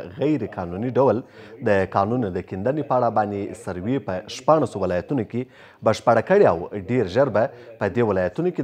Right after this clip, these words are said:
د قانون د غیر قانوني کیندنو مخنیوی وکړي. د دې وزارت سرپرست ویلي چې د قانون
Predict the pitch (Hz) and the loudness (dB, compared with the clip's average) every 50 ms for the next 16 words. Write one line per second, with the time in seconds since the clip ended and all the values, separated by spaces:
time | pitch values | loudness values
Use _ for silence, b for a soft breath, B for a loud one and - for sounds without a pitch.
0 | 127 123 120 113 98 - 92 85 90 107 127 135 120 95 95 92 85 92 123 160 | 2 2 2 2 2 0 -4 -6 -4 -4 -4 -4 -4 -4 -4 -6 -2 2 2 4
1 | 190 185 165 120 95 - - 98 90 90 92 113 147 - - 107 90 90 92 98 | 4 2 2 0 -4 -4 -4 -6 -4 -4 -4 -4 -4 -4 -4 -6 -6 -4 -4 -2
2 | 101 107 123 131 - 107 107 117 - 139 139 131 95 87 87 - - 120 110 - | -2 -2 -2 -2 -2 -4 -4 -4 -4 -4 -4 -4 -4 -4 -8 -10 -10 -12 -12 -12
3 | B B B B B B - 107 101 92 107 104 98 92 98 92 98 98 98 117 | B B B B B B -4 -2 0 2 2 2 2 0 0 0 0 0 0 -2
4 | 120 - - 98 - 120 135 180 185 - 202 190 147 127 123 143 135 - - - | -4 -6 -8 -8 -4 -2 0 0 0 0 -2 -2 -2 -4 -4 -6 -8 -8 -12 -18
5 | - - 120 110 104 104 101 - 113 113 131 156 165 135 | -4 0 4 4 6 4 4 4 2 4 4 2 0 0